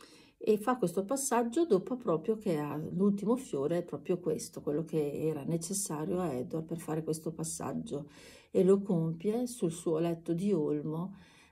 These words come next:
dove, ehm, un'energia di sostegno,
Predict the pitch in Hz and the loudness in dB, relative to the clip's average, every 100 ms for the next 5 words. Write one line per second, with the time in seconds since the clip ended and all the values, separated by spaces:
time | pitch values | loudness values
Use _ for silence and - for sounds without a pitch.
0 | _ 190 175 165 170 185 185 180 - 151 | _ 0 2 2 2 2 2 0 -2 -2
1 | 151 151 165 151 151 165 - - 170 175 | 0 0 -2 -4 -4 -4 -4 -2 0 2
2 | 175 175 165 165 190 170 165 165 175 170 | 4 2 2 0 0 0 0 -2 -2 0
3 | 165 - 170 - 175 160 160 170 185 202 | -2 -2 -4 0 2 4 2 0 -2 -6